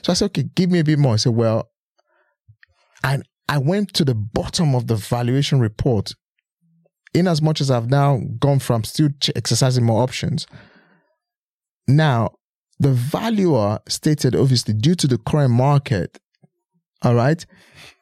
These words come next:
this is the reason why the property is being downvalued to that, you know, to that extent. And the property produces over seventy thousand pounds a year gross income.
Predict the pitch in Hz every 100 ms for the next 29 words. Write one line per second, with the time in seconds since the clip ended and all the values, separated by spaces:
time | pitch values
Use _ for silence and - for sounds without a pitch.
0 | _ - - _ _ - - - - -
1 | _ - 135 156 - 123 139 147 139 123
2 | 113 110 135 - 117 104 104 98 101 104
3 | 123 127 101 101 - 95 - 120 104 98
4 | 104 101 165 - 165 160 170 208 240 202
5 | - _ 151 139 156 156 - 151 143 139
6 | 131 127 - 127 120 113 113 110 107 110
7 | - 107 113 117 104 107 - 147 - 107